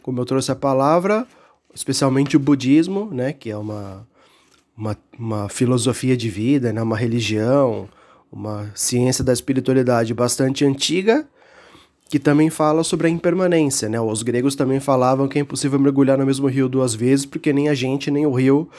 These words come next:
somos iguais em dois momentos diferentes. Então, tudo tá em movimento,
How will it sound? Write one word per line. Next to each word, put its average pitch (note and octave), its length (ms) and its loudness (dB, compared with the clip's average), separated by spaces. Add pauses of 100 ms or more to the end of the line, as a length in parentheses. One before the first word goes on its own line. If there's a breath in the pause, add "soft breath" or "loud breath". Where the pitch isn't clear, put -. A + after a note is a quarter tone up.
(160 loud breath)
somos C#3 420 4
iguais C3 600 2
em C#3 100 -4
dois C3+ 240 2
momentos C#3 320 0
diferentes. C3+ 720 -2 (1500 soft breath)
Então, C#3 420 4
tudo G#3 220 0
tá A3 140 -2
em F#3 60 0
movimento, B2+ 640 0